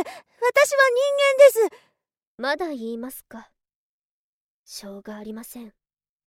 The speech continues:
Speaker 2: 通覚をオフにして。えい！
Speaker 1: え？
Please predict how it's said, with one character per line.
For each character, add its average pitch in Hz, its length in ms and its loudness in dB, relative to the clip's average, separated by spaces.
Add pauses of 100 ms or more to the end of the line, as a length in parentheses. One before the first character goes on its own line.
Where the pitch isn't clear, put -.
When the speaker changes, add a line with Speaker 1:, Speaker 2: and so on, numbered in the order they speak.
(760)
Speaker 2:
通 262 300 -10
覚 214 420 -14
を 196 180 -8
オ 233 60 -8
フ 233 160 -16
に 196 140 -16
し - 160 -20 (100)
て。 196 140 -20 (1500)
え 339 240 0
い！ - 140 -14 (2500)
Speaker 1:
え？ 302 40 -18